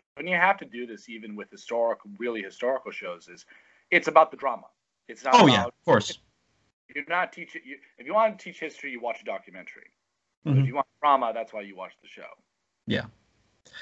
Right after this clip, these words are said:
Speaker 2: Books, you can have long exposition where you can maybe reference him, although he's not really talked about in the Song of Ice and Fire books either.
Speaker 1: Hmm.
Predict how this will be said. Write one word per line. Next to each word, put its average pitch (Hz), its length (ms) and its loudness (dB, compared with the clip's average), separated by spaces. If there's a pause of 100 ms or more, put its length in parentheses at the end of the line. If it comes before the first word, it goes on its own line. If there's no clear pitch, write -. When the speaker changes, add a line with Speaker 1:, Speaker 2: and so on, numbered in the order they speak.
(240)
Speaker 2:
Books, 202 320 6
you 190 80 10
can 170 140 8
have 127 340 8 (140)
long 117 320 10
exposition 113 800 2
where 110 100 8
you 110 100 6
can 110 220 6
maybe 104 540 6 (320)
reference 113 360 4
him, 113 140 8
although 135 160 10
he's 151 100 8
not 202 180 10
really 196 200 10
talked 156 240 8
about 139 220 12
in 123 180 10
the 117 380 8 (120)
Song 120 280 6
of 117 80 8
Ice 113 160 10
and 110 120 4
Fire 110 220 10
books 104 300 2
either. 104 340 2 (460)
Speaker 1:
Hmm. 120 180 -8